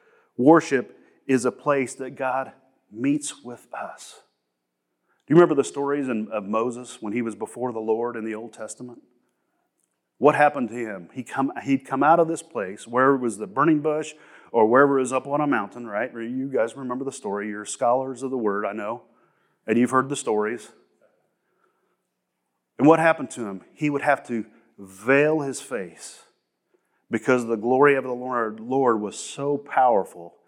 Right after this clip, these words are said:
that the people could not withstand it. Man, that is where we need to be today, because something happens to this woman. She is transformed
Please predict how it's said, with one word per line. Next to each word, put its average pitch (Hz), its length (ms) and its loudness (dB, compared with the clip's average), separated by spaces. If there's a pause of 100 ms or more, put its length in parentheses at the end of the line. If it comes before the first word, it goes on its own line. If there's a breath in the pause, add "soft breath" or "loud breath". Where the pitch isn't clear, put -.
(340)
that 104 140 0
the 113 100 0
people 110 420 -6
could 104 200 -16
not 104 180 -6
withstand 104 560 -14
it. - 140 -20 (1300)
Man, 156 220 -2
that 151 120 -2
is 127 120 0
where 131 220 -2
we 147 220 -4
need 135 260 -8
to 110 60 -16
be 123 160 -6
today, 123 360 -6
because 120 360 -6
something 175 320 2
happens 151 380 -2
to 120 60 -12
this 120 220 -6
woman. 139 360 2 (260 loud breath)
She 180 220 2
is 151 200 8
transformed 156 1120 2